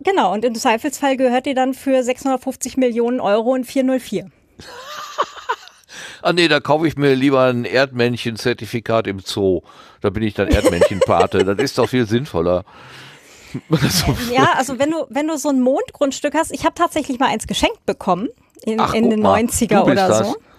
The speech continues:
Speaker 2: Aha.
Speaker 1: Nee, ich ha-, aber ich hab mal sowas geschenkt gekriegt. Ich hab zumindest ein <laughs> Blatt Papier, was ich mir an die Wand hängen kann, ja.
Speaker 2: Ja.
Speaker 1: Ähm,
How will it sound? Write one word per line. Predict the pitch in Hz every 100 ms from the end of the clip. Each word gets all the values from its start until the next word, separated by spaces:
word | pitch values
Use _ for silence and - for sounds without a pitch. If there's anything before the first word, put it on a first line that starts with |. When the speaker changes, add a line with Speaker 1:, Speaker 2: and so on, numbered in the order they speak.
| - -
Speaker 2:
Aha. | 113 107 101 160 -
Speaker 1:
Nee, | 226 269 285 262 185
ich | -
ha-, | -
aber | 220 220
ich | 233
hab | 269
mal | 262
sowas | 233 233
geschenkt | - 185 311 415
gekriegt. | 233 - 262 - - - - -
Ich | -
hab | 294
zumindest | - 208 254 285 269
ein | 262 254
<laughs> | 330 403 440
Blatt | -
Papier, | 285 254 - 349 311
was | 247 254
ich | 247
mir | 240
an | 214
die | 202 196
Wand | 220 403 294
hängen | 208 196
kann, | 202 180 233
ja. | 349 196 -
Speaker 2:
Ja. | 127 117 131 - - - - _ _ _
Speaker 1:
Ähm, | 240 240 247 247 247